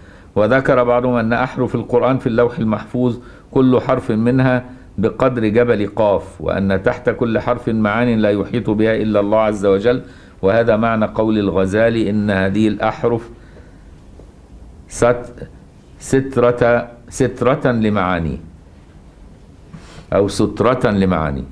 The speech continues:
والثاني، القول الثاني، أنه إنما نزل جبريل على النبي صلى الله عليه وسلم بالمعاني خاصة، وأنه صلى الله عليه وسلم علم تلك المعاني وعبر عنها بلغة العرب.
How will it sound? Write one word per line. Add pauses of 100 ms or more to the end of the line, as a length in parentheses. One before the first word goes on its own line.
(200)
والثاني،
القول
الثاني، (840)
أنه
إنما
نزل
جبريل
على
النبي
صلى
الله
عليه
وسلم
بالمعاني
خاصة، (560)
وأنه
صلى
الله
عليه
وسلم
علم
تلك
المعاني
وعبر
عنها
بلغة
العرب.